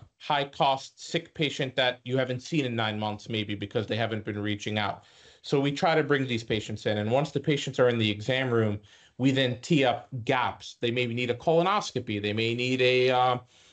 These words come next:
a mammogram. They may, uh, benefit from a medication being added, or a medication in some cases being prescribed. Maybe they're a dementia patient on a benzo. And so, uh,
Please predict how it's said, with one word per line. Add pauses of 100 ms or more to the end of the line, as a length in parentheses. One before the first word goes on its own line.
(160)
a
mammogram.
They
may,
uh,
benefit
from
a
medication
being
added,
or
a
medication
in
some
cases
being
prescribed.
Maybe
they're
a (420)
dementia
patient
on
a
benzo.
And (360)
so,
uh,